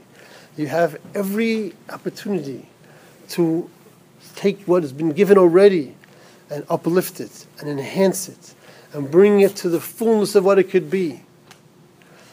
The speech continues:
To not engage in it where it's been already shown. For, Forish says why Hill talked about what was told already beferish. Didn't say, "Ma-, Hafcha Kamoicha," which is even Chassidus, going on my own.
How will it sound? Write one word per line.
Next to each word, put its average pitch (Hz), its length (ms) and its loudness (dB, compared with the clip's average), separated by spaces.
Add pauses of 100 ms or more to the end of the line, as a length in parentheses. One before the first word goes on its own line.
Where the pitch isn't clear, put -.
(140)
To 185 180 0
not 185 400 4
engage 175 440 4
in 131 140 -4
it - 300 -18
where 170 240 2
it's 147 120 -2
been 196 160 4
already 196 420 4 (280)
shown. 196 560 4 (1200)
For, 165 260 -2 (320)
Forish 160 320 0
says 139 220 -4
why 143 340 -2 (380)
Hill 151 160 2
talked 156 300 0
about 139 340 -4 (580)
what 131 140 -16 (160)
was - 100 -20
told 160 300 0
already 143 180 2
beferish. 180 640 -2 (460)
Didn't 156 160 -2
say, 143 180 2
"Ma-, 127 260 -4
Hafcha 135 460 -8
Kamoicha," 160 540 0
which 139 220 -4
is 127 200 -16
even 131 180 -12
Chassidus, 175 600 -8
going 143 220 -6
on 135 140 -10
my 139 200 -4
own. 185 260 2